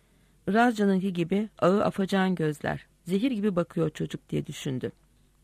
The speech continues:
"Okut bunu Bayram Efendi," dedi. "Nerede okutayım beyim?"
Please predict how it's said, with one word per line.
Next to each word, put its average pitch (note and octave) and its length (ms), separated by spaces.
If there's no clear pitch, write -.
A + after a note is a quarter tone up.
"Okut A#3 320
bunu F#3+ 160
Bayram G3 280
Efendi," E3 460
dedi. - 280
"Nerede A#3 320
okutayım F3+ 420
beyim?" G#3 260